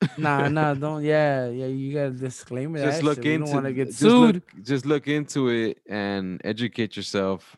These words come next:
Speaker 2: And
Speaker 1: Read and, yeah, and,
Speaker 2: it's not
Speaker 1: you
Speaker 2: as
Speaker 1: know?
Speaker 2: hard as you fu-, you guys think. It's n-, it really isn't, and I'm
Speaker 1: That's
Speaker 2: pretty
Speaker 1: what
Speaker 2: sure
Speaker 1: I've
Speaker 2: there's
Speaker 1: been
Speaker 2: already
Speaker 1: looking to the N F T, 'cause that's the shit that interested me. 'Cause,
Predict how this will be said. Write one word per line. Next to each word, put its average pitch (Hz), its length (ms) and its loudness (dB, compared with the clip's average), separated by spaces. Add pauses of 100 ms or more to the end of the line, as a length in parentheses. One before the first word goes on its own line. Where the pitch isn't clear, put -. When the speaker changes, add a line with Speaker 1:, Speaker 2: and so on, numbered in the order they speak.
Speaker 2:
And 160 120 -2
Speaker 1:
Read 185 480 4
and, 139 340 0
yeah, 147 500 2
and, 135 240 -8
Speaker 2:
it's 135 100 -12
not 139 220 0
Speaker 1:
you 139 60 2
Speaker 2:
as 135 100 0
Speaker 1:
know? 131 60 0
Speaker 2:
hard 135 260 2
as 113 160 -2
you 117 100 -6
fu-, 120 160 -4
you 110 200 -4
guys 104 280 -2
think. 110 360 -2
It's - 260 -8
n-, 95 140 -8
it 92 160 -10
really 104 340 -2
isn't, 101 200 0
and 87 360 -4
I'm - 100 -6
Speaker 1:
That's 254 100 0
Speaker 2:
pretty - 120 2
Speaker 1:
what 294 40 10
Speaker 2:
sure 294 60 8
Speaker 1:
I've 285 80 4
Speaker 2:
there's - 20 0
Speaker 1:
been 285 100 8
Speaker 2:
already 277 140 6
Speaker 1:
looking 214 120 0
to 247 80 4
the 190 100 4
N 214 140 4
F 175 180 0
T, 208 340 4 (200)
'cause 175 180 2
that's 220 260 2
the 233 140 -2
shit 220 220 -8
that 196 160 0
interested 165 560 -4
me. 131 400 0 (640)
'Cause, 156 240 2